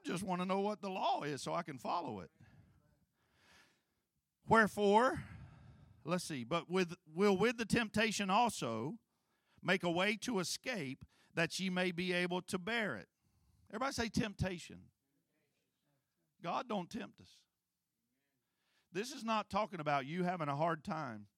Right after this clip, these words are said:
living for God. It's not. It's talking about temptation to sin. When does temptation to sin come? The Bible says,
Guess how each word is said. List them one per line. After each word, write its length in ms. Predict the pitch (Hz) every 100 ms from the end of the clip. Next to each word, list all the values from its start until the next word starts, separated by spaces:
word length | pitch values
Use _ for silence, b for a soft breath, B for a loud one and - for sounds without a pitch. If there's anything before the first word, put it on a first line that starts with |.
| _ _ 127
living 260 | 143 123
for 140 | 117 117
God. 360 | - 95 92 90 _ _ _ _ _ _ 185 _ _ _ _ _ _ _ _ _ _ _ _ _ _ _ _ _ _ _ _ _ _ _ _ -
It's 220 | 131 214
not. 420 | 156 311 381 - _ _ _ b b b b
It's 180 | 165 -
talking 400 | 208 220 208 202
about 400 | 202 208 190 - _ _ _ _ _ _ -
temptation 640 | - - 214 220 - 147
to 140 | 156 135
sin. 680 | - 262 370 302 107 87 90 _ _ _ _ _ _ 196 _ _ _ _ _ _ _ -
When 280 | 233 330 320
does 220 | 294 -
temptation 640 | 254 254 233 247 208 214
to 160 | 214 208
sin 500 | - 285 320 220 147
come? 420 | 208 170 131 104
The 80 | 123
Bible 360 | 151 247 311
says, 500 | - 170 151 202 -